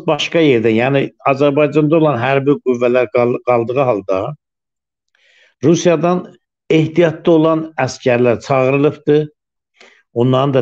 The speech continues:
tərkibində çoxlu erməni, Azərbaycan xalqına düşmən olan, uzun müddət hərbidən kənarda qalıb müəyyən bir cinayətkar fəaliyyətlə məşğul olan adamlardan ibarət bir qoşun hissəsi səsdən yığıblar, ehtiyatda olan əskərlərdən.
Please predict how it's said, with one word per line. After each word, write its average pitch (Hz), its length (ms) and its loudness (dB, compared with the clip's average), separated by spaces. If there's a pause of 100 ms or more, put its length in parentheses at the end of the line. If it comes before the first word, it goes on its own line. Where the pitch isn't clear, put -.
tərkibində 117 560 -2
çoxlu 117 400 -2
erməni, 120 600 0 (120)
Azərbaycan 113 540 0
xalqına 117 400 -2
düşmən 123 460 -4
olan, 107 300 -4 (640)
uzun 123 320 0
müddət 123 280 0
hərbidən 120 480 -2
kənarda 120 480 -2
qalıb 120 320 0
müəyyən 120 320 0
bir 117 160 -6
cinayətkar 117 600 -2
fəaliyyətlə 120 500 -2
məşğul 113 280 -4
olan 113 120 0
adamlardan 117 480 -2
ibarət 107 320 0 (440)
bir 127 180 0
qoşun 143 320 2
hissəsi 110 400 -4
səsdən 113 340 -2
yığıblar, 123 320 -2
ehtiyatda 139 540 -2
olan 147 240 0
əskərlərdən. 107 680 -2